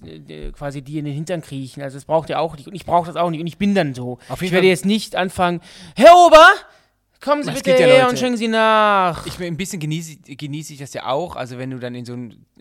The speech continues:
Speaker 2: richtig tollen Restaurant bist, weil ich bin da aus einem bestimmten Grund,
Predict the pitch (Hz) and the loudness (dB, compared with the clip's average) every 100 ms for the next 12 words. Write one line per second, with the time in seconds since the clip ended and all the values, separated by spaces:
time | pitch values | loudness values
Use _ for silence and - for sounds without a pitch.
0 | _ 131 160 175 - 151 143 135 - 123 | _ -18 -16 -16 -14 -12 -12 -14 -18 -16
1 | 127 127 123 127 120 117 - 120 117 110 | -12 -12 -12 -16 -18 -20 -20 -16 -16 -16
2 | - 120 - 117 120 123 120 160 | -18 -20 -20 -20 -20 -20 -20 -20